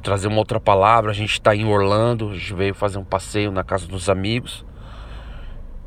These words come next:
amigos de anos. E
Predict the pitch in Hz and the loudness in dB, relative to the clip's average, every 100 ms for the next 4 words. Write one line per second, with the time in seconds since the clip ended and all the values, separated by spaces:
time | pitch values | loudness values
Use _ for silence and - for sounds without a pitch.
0 | - 92 98 104 101 101 107 101 120 123 | -8 -4 -2 -2 -2 0 2 2 0 -2
1 | - - - - - - - - - - | -8 -14 -18 -18 -18 -18 -18 -18 -18 -18
2 | - - - - - - - - - 92 | -14 -14 -14 -16 -16 -16 -18 -18 -12 -8
3 | 87 90 87 87 87 85 85 85 82 | -6 -6 -6 -6 -6 -8 -8 -10 -12